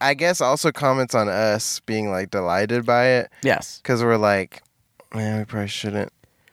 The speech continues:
Speaker 1: 'Cause, I mean, they, they flip it on its head. Like, the Abigail at the end, the toilet lady goes on a total power trip and is, like,
Speaker 2: Yes.
Speaker 1: using Carl for sex.
Speaker 2: Yes.
Speaker 1: But then Carl's so, like,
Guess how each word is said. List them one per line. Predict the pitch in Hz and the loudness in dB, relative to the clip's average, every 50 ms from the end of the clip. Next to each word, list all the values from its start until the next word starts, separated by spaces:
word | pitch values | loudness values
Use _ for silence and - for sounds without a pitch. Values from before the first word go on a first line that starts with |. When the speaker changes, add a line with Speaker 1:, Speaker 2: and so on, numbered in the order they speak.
| _ _ _ _ _ _ _ _ _ - - - | _ _ _ _ _ _ _ _ _ -20 -12 0
Speaker 1:
'Cause, | - 175 165 151 185 | 2 2 2 2 -2
I | 180 | -4
mean, | 190 202 208 202 190 - | -4 -4 -4 -4 -6 -6
they, | 151 165 170 170 | -4 -4 -4 -4
they | 170 139 180 175 | -2 0 -2 -2
flip | - - 208 233 220 | 0 -2 -2 0 2
it | 220 | 2
on | 170 151 | 0 0
its | 143 - | 0 0
head. | 214 214 - 143 | 0 0 2 2
Like, | 143 135 127 117 | 2 0 0 2
the | 131 135 135 131 131 127 - - - - - - | 2 2 4 4 2 2 -2 -10 -20 -20 -8 -2
Abigail | 117 127 143 160 156 156 131 135 131 127 | 0 2 2 2 2 2 2 4 2 2
at | 127 123 | 2 0
the | 131 117 | 0 0
end, | 123 156 165 156 139 131 | 2 2 2 2 2 4
the | 120 117 117 117 | 2 2 2 0
toilet | - 143 143 156 165 156 127 117 | 0 0 2 2 2 2 2 2
lady | 117 117 113 117 113 110 - _ _ - 120 _ _ - | 2 2 2 0 -2 -4 -6 _ _ -20 -20 _ _ -4
goes | - 131 127 123 | 0 2 2 4
on | 127 117 | 4 2
a | 117 | 2
total | - 135 131 117 104 | 2 2 0 0 0
power | - - 127 113 123 131 127 | 0 -2 0 2 2 2 2
trip | 113 - - 107 98 92 - | 0 -2 -4 -2 -4 -2 -2
and | 117 110 110 | -2 0 0
is, | 107 127 117 | 0 0 0
like, | 104 98 | 0 0
Speaker 2:
Yes. | 95 107 | 0 0
Speaker 1:
using | 113 123 131 131 123 127 123 117 110 | 2 2 2 2 2 2 0 0 0
Carl | - 120 117 113 113 110 | 0 2 2 4 2 2
for | - - 113 | 0 -2 -4
sex. | 107 - - - 120 123 117 - - - - - - - _ - - - | -4 -4 0 2 4 4 4 2 0 -6 -10 -10 -10 -12 _ -20 -10 -4
Speaker 2:
Yes. | 104 101 87 - - - - - - - _ _ _ _ _ _ _ _ - _ | -2 -2 -2 -2 -6 -10 -12 -12 -14 -18 _ _ _ _ _ _ _ _ -8 _
Speaker 1:
But | 127 123 | -4 0
then | 127 170 180 165 | 0 0 0 0
Carl's | - - - 139 143 165 180 175 160 135 | -4 -4 -2 0 0 2 2 0 0 -2
so, | - - - - 151 143 147 160 170 165 156 | -2 -4 -2 -2 0 0 2 2 2 2 2
like, | 147 135 123 117 113 110 - - - - | 2 2 2 2 2 0 -4 -8 -16 -18